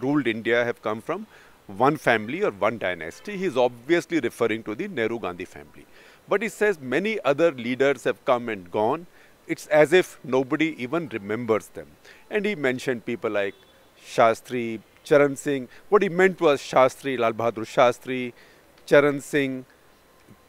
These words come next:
V P Singh, Chandrasekhar, H T Deve Gowda, Inder Kumar Gujral. These have all been short-term prime ministers. Or, in fact, he, uh, even mentioned Ram Manohar Lohia,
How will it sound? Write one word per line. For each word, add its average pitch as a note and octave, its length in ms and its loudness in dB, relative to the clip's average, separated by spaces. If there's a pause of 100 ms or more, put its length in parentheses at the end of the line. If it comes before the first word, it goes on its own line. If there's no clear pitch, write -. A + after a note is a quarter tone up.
V E3 200 2
P D#3+ 200 2
Singh, C3+ 480 -4 (560)
Chandrasekhar, C#3+ 880 2 (600)
H C3+ 180 -2
T D3+ 140 4
Deve C#3 320 4
Gowda, B2+ 500 6 (600)
Inder D#3 260 4
Kumar C#3 280 6
Gujral. A#2 600 2 (260)
These G3+ 200 -6
have A3 160 6
all G3+ 120 6
been F3+ 200 -4
short-term C#3 680 4
prime G#2 280 2
ministers. F#2+ 600 -10 (260)
Or, D3 240 4 (540)
in D3 100 -8
fact, C#3+ 280 2
he, C#3 120 -2 (200)
uh, A2 260 0
even B2+ 260 -4
mentioned B2 380 -4
Ram A2 160 0
Manohar A#2 260 -4
Lohia, D3 460 2